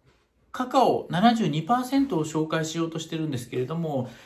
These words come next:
えー、スタッフからですね、いろいろ質問があるということで、えー、ス-、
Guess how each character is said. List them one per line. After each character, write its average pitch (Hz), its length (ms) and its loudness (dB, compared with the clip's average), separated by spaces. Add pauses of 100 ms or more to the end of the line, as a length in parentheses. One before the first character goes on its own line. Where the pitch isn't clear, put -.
(140)
え 160 140 -4
ー、 170 40 -2
ス - 80 -8
タ 403 100 2
ッ 392 40 2
フ 403 80 -6
か 269 120 -2
ら 214 60 -4
で 185 120 10
す - 100 0
ね、 139 140 0
い 156 100 0
ろ 339 140 6
い - 20 4
ろ - 80 2
質 - 240 -6
問 359 180 2
が 359 120 4
あ 330 40 2
る 277 140 0
と 151 120 0
い 131 60 0
う 123 80 -2
こ 143 100 -6
と 185 120 6
で、 170 300 2 (320)
え 175 60 -6
ー、 175 180 0
ス-、 - 300 -6